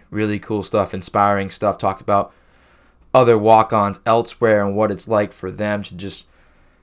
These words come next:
keep doing their thing, keep believing in the process, keep believing in themselves. And I said, really, really powerful stuff. Hopefully, um,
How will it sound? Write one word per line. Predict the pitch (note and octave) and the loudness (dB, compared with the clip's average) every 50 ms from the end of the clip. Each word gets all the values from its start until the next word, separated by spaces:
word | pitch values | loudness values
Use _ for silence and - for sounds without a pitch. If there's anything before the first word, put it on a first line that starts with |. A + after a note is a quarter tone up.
| _ _ _ _ _ _ - | _ _ _ _ _ _ -12
keep | - - C#3 C3 - | -8 -6 -6 -4 -2
doing | C#3 C3 B2 A#2+ A2+ | -2 -2 0 0 -2
their | G#2+ G#2+ | -2 -4
thing, | G#2+ - - A2+ A2+ G#2+ | -4 -4 -6 -6 -6 -6
keep | - - A#2+ - - | -8 -10 -12 -8 -8
believing | G#2+ G#2 G#2+ A#2 A#2 A2+ G#2 A2+ G#2+ | -6 -6 -4 -4 -4 -4 -4 -6 -6
in | G2+ | -6
the | G2 F#2 | -8 -8
process, | - - G#2+ G2+ G2+ G2+ G2+ - - G#2+ G#2 G2 - | -4 -2 0 0 2 0 0 -2 0 0 0 -2 -4
keep | - - A#2 - | -6 -8 -8 -6
believing | - G2+ G#2+ A2 A2 G2+ G#2 | -6 -4 -2 -2 -2 -2 -4
in | G2+ | -6
themselves. | G2 F#2+ F#2+ F2+ - - G#2 G2+ G2 G2 F#2+ F2+ F#2 F#2+ | -6 -8 -8 -6 -4 -2 0 0 0 -2 -4 -6 -8 -10
And | F2+ F2+ F2+ - _ _ _ _ _ _ _ _ _ - | -10 -10 -12 -14 _ _ _ _ _ _ _ _ _ -20
I | - | -20
said, | - - - - | -18 -16 -14 -8
really, | - G2+ G#2 G#2 G#2 F#2+ | -6 -4 -4 -2 -2 0
really | A2 C3 C#3 B2+ | 0 0 0 -2
powerful | - - A#2 A2+ A2 A2 G#2+ - - G2+ | 0 2 4 4 4 4 2 -2 -6 -10
stuff. | - - - A#2+ A#2 A2+ A2 - - | -10 -2 2 4 4 4 4 2 0
Hopefully, | A2+ C3+ C3 - - B2 A#2+ A#2 A2+ A2 G2 - _ _ _ _ _ _ _ - | 0 0 0 -2 -4 -2 -2 -2 -2 -4 -8 -12 _ _ _ _ _ _ _ -16
um, | - F#2+ F#2+ F#2 F2+ F#2 F#2 - | -14 -12 -10 -10 -10 -10 -12 -14